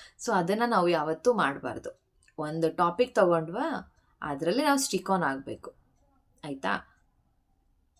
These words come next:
So ಇನ್ನೂ ಒಂದ್ ಎಕ್ಸಾಂಪಲ್ ಹೇಳ್ತೀನಿ. ಹಂಗೆ ಒಂದು ಮಗು ಬೇಕು ದೇವ್ರೆ, ಆಮ್, <laughs> "ನನ್ಗೆ ಮಗು ಇಲ್ಲ, ನನ್ಗೆ ಮಗು ಬೇಕು ಯೂನಿವರ್ಸ್" ಅಂತ. So ಆಮೇಲೆ ಏನ್ ಮಾಡ್ತೀರಾ? "ನನ್ಗೆ ಗಂಡು ಮಗುನೇ ಬೇಕು." ಆಯ್ತಾ? ಅಥವಾ,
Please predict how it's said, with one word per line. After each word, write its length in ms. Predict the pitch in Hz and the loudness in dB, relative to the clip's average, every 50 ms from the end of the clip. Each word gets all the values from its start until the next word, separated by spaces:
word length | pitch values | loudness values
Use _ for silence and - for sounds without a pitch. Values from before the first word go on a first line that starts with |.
| _ _ _ _ _ _ _ _ _ - 165 175 | _ _ _ _ _ _ _ _ _ -8 -6 -2
So 320 | 175 196 190 175 170 185 | 2 4 6 6 6 6
ಇನ್ನೂ 160 | 240 262 277 277 | 6 6 6 8
ಒಂದ್ 120 | 262 240 | 8 6
ಎಕ್ಸಾಂಪಲ್ 400 | 208 - - 185 180 170 165 147 | 4 2 0 -2 0 0 0 -2
ಹೇಳ್ತೀನಿ. 360 | 147 139 139 135 139 139 151 | -2 -2 -4 -4 -6 -8 -8
ಹಂಗೆ 420 | - - - - - - 185 214 233 | -10 -16 -18 -16 -10 -8 -6 -4 -2
ಒಂದು 280 | 214 185 180 175 175 | 0 0 0 0 0
ಮಗು 300 | 160 151 151 147 185 185 | 0 0 0 0 0 2
ಬೇಕು 380 | 160 143 131 131 - - 139 139 | 2 0 -2 -2 -4 -6 -6 -4
ದೇವ್ರೆ, 460 | 143 139 131 143 143 139 - - - _ _ _ _ _ - | -4 -4 -6 -6 -8 -10 -12 -18 -20 _ _ _ _ _ -8
ಆಮ್, 600 | 147 147 147 147 143 139 139 135 139 139 143 143 - 151 | -4 -4 -2 -4 -4 -4 -6 -6 -8 -8 -10 -10 -12 -8
<laughs> 220 | 151 160 190 185 | -4 -2 0 2
"ನನ್ಗೆ 360 | 180 180 190 185 175 185 180 | 2 2 2 4 4 2 2
ಮಗು 320 | 175 175 175 165 175 185 175 | 4 2 2 4 4 6 6
ಇಲ್ಲ, 220 | 165 156 156 151 151 147 143 143 156 156 | 6 4 2 -2 -2 -2 -4 -4 -8 -10
ನನ್ಗೆ 220 | 151 147 147 147 | -10 -8 -8 -6
ಮಗು 320 | 147 151 147 143 165 160 | -6 -6 -4 -2 -2 -2
ಬೇಕು 480 | 147 147 147 143 - - 143 135 135 143 | -2 -2 -6 -8 -6 -6 -4 -4 -4 -4
ಯೂನಿವರ್ಸ್" 480 | 147 151 151 143 139 143 143 139 - 156 | -6 -8 -8 -10 -8 -8 -10 -10 -12 -14
ಅಂತ. 200 | 143 143 - - - _ _ - - - - _ - - | -16 -16 -16 -16 -18 _ _ -20 -20 -20 -20 _ -16 -8
So 60 | - 151 143 147 175 - - | -4 -2 -2 -2 -2 -4 -4
ಆಮೇಲೆ 380 | - 156 156 156 165 170 175 175 | -2 -2 -2 0 2 2 2 2
ಏನ್ 120 | 170 165 | 2 0
ಮಾಡ್ತೀರಾ? 600 | 160 151 147 143 - - 135 147 156 180 208 214 - | -2 -4 -6 -6 -6 -8 -6 -4 -4 -6 -6 -8 -6
"ನನ್ಗೆ 260 | 165 160 160 160 160 | -6 -4 -2 -2 0
ಗಂಡು 340 | 160 - 165 165 160 165 165 | 2 2 2 2 2 0 0
ಮಗುನೇ 420 | 170 160 156 165 170 165 170 180 | 0 0 0 0 0 0 0 0
ಬೇಕು." 560 | 170 147 143 135 135 - - 139 127 123 - _ _ _ _ _ _ - | 0 0 -2 -2 -2 -4 -4 -4 -4 -4 -6 _ _ _ _ _ _ -14
ಆಯ್ತಾ? 240 | - - - - 143 | -14 -12 -10 -10 -10
ಅಥವಾ, 460 | 131 127 - - 151 147 - 170 208 | -10 -8 -6 -6 -6 -6 -4 -6 -6